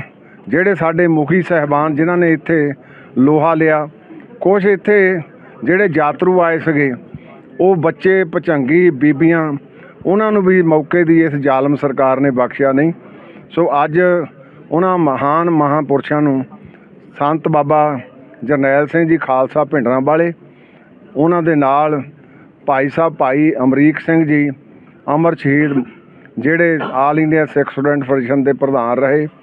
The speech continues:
ਬਾਬਾ ਠਾਰਾ, ਠਾਰਾ ਸਿੰਘ ਜੀ, ਜਨਰਲ ਸ਼ਬੇਗ ਸਿੰਘ ਜੀ ਦੀ, ਉਹਨਾਂ ਦੇ ਨਾਲ ਸਮੂਹਿਕ ਤੌਰ 'ਤੇ ਸਾਰੇ ਸ਼ਹੀਦਾਂ ਦੀ ਇਹ ਜਿਹੜੀ ਯਾਦਗਾਰ ਇੱਥੇ ਸਥਾਪਿਤ ਕੀਤੀ ਗਈ ਆ। ਮੈਂ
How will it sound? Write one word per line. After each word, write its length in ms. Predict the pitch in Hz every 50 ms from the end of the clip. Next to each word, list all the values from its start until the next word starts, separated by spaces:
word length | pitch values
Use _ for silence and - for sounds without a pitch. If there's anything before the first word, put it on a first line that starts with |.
| _ - _ _ - - - - 110
ਬਾਬਾ 320 | 123 131 135 139 156 151
ਠਾਰਾ, 360 | 139 - 135 131 143 160 165 170 151 127 117
ਠਾਰਾ 300 | - 127 143 156 170 165
ਸਿੰਘ 220 | 147 - 156 156 160
ਜੀ, 280 | 143 147 143 139 135 135 - - - - - - - -
ਜਨਰਲ 340 | 101 135 143 147 156 156 156
ਸ਼ਬੇਗ 360 | - - 139 135 139 139 131
ਸਿੰਘ 240 | - - 160 160 160
ਜੀ 140 | 147 151 147
ਦੀ, 200 | 135 147 147 156 151 - - - - - - - - -
ਉਹਨਾਂ 300 | 156 170 185 185 185 180
ਦੇ 260 | 165 175 170 170 170
ਨਾਲ 340 | 160 151 139 135 143 151 156
ਸਮੂਹਿਕ 460 | 143 - 156 156 160 156 147 175 165 170
ਤੌਰ 280 | - 143 135 127 120
'ਤੇ 200 | - - 120 107 104 - - - - - - - - - - -
ਸਾਰੇ 280 | - 143 156 170 190 180
ਸ਼ਹੀਦਾਂ 440 | - 160 156 147 147 139 151 156 151
ਦੀ 120 | 156 156
ਇਹ 80 | 160 151
ਜਿਹੜੀ 220 | 139 151 147 151 127
ਯਾਦਗਾਰ 600 | 131 127 120 123 123 120 127 135 135 131 127 120 123 - - - - - - - -
ਇੱਥੇ 260 | 143 139 - 160 151
ਸਥਾਪਿਤ 440 | - - - 127 120 120 123 120 -
ਕੀਤੀ 360 | - 131 107 - 143 143 127
ਗਈ 160 | 143 147 151 160
ਆ। 120 | 165 165 156 - - - - - - - - - -
ਮੈਂ 500 | 110 120 135 143 156 160 165 165 160 156